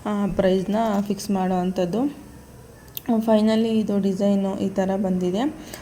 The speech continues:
ಆ, ಮತ್ತು ಕೆಳಗಡೆ ಎಲ್ಲ, ಆ, ಕ್ಲೀನ್ ಮಾಡಿಕೊಂಡು ಮೇಲ್ಗಡೆ ಬಂದೆ. ಮೇಲ್ಗಡೆ ಬಂದು ಐದು ನಿಮಿಷಕ್ಕೇ ಫುಲ್ಲು ಮಳೆ ಸ್ಟಾರ್ಟ್ ಆಗಿಬಿಡ್ತು. ಈ ಬೆಂಗಳೂರಲ್ಲಿ ವೆದರ್ ಯಾವ ಥರ ಇರುತ್ತೋ, ಯಾವಾಗ ಹೆಂಗಿರುತ್ತೆ ಅಂತಲೇ ಗೊತ್ತಾಗಲ್ಲ ನನಗೆ. So ಎಷ್ಟು ಮಳೆ ಬರ್ತಾ ಇತ್ತು ಅಂದರೆ ಬರೀ ಜಿನಿ ಜಿನಿ ಅಂತ ಇತ್ತು.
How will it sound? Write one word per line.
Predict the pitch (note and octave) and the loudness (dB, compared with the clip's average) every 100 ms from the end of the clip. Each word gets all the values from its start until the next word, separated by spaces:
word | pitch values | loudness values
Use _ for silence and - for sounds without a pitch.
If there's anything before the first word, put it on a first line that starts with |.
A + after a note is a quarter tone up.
| - A#3 | -8 -2
ಆ, | |
ಮತ್ತು | A3 G#3+ A3 A3 | 2 2 0 0
ಕೆಳಗಡೆ | A3 G#3 A3 | 0 2 2
ಎಲ್ಲ, | A#3+ A#3 A#3 A3+ G#3+ G#3 F#3+ F#3 | 4 4 4 4 0 0 0 0
ಆ, | |
ಕ್ಲೀನ್ | G3+ A3+ A3+ | 0 0 2
ಮಾಡಿಕೊಂಡು | A3 G#3+ G#3+ G#3+ | 0 0 0 0
ಮೇಲ್ಗಡೆ | G3+ F#3+ F#3+ G3 G3+ | 2 2 2 2 2
ಬಂದೆ. | F#3+ G3 | 2 0
ಮೇಲ್ಗಡೆ | G#3 G#3+ A3 A#3 | 0 0 2 2
ಬಂದು | A#3+ A3+ A#3 | 2 2 2
ಐದು | G#3 G3+ | 2 2
ನಿಮಿಷಕ್ಕೇ | A#3+ B3 B3+ B3 B3 | 2 0 0 0 0
ಫುಲ್ಲು | B3 G#3 F#3 G3+ | 0 -2 0 0
ಮಳೆ | A3 A3 | 2 0
ಸ್ಟಾರ್ಟ್ | A3 - G#3+ | 0 0 0
ಆಗಿಬಿಡ್ತು. | G#3+ G#3 G#3 G#3 G3+ A#3 - - - | 2 0 -2 0 -2 -2 -8 -10 0
ಈ | |
ಬೆಂಗಳೂರಲ್ಲಿ | A3+ G#3+ A3 A#3 A#3 A#3+ | 2 4 6 6 6 4
ವೆದರ್ | A3 G#3 G#3+ | 4 2 2
ಯಾವ | G3+ G3 | 2 2
ಥರ | G3 G3 | 4 4
ಇರುತ್ತೋ, | G3+ F#3+ F3+ F#3 F3+ F#3 | 4 2 -2 0 2 2
ಯಾವಾಗ | F#3+ F#3 G3 | 2 2 2
ಹೆಂಗಿರುತ್ತೆ | F#3+ G3+ A3 G#3+ G#3+ | 2 4 6 4 2
ಅಂತಲೇ | G3+ G3+ G3+ G3+ | 0 2 2 2
ಗೊತ್ತಾಗಲ್ಲ | F#3+ F#3 F#3 F#3 | 2 0 2 2
ನನಗೆ. | F#3 F3+ F#3 F#3+ | 2 0 -2 -2
So | G#3+ A#3 | -2 0
ಎಷ್ಟು | G3+ G3 - A#3+ | 0 0 -2 0
ಮಳೆ | A3 G3+ A3+ | 2 2 2
ಬರ್ತಾ | A3+ G#3+ G#3+ | 2 0 -2
ಇತ್ತು | G#3+ A#3 | -2 -2
ಅಂದರೆ | A3+ A#3+ | -2 -2
ಬರೀ | A#3+ A3 C4+ | -2 2 2
ಜಿನಿ | A#3+ B3 B3+ | 2 2 2
ಜಿನಿ | C4+ C4+ | 2 2
ಅಂತ | B3+ A#3+ | 0 2
ಇತ್ತು. | A#3 A3 A3 G3 | 2 2 0 -2